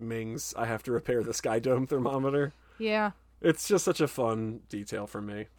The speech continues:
Speaker 1: Yeah. You, anything else?
Speaker 2: Uh, the one, the one line that I really enjoy is that she's, like, not sure how old Devon is when she's taking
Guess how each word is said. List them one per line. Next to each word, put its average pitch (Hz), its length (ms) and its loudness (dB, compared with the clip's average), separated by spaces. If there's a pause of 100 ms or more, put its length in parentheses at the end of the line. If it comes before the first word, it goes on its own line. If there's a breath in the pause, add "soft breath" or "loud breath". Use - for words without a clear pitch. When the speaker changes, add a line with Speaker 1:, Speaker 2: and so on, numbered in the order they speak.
(140)
Speaker 1:
Yeah. 180 160 0 (520)
You, 156 240 8
anything 165 240 8
else? - 440 2 (560)
Speaker 2:
Uh, 170 220 -2
the 180 120 -4
one, 190 360 -4
the 196 160 -6
one 202 280 0
line 185 260 -2
that 180 100 -4
I 175 80 0
really 175 400 -2
enjoy 165 480 -4
is 160 140 -4
that 165 220 -6
she's, 175 400 -8
like, 165 440 -6 (100)
not 180 280 0
sure 185 240 -2
how 180 180 2
old 170 200 2
Devon 180 360 0
is 185 260 -4
when 180 200 -4
she's 175 360 -8
taking 185 560 -6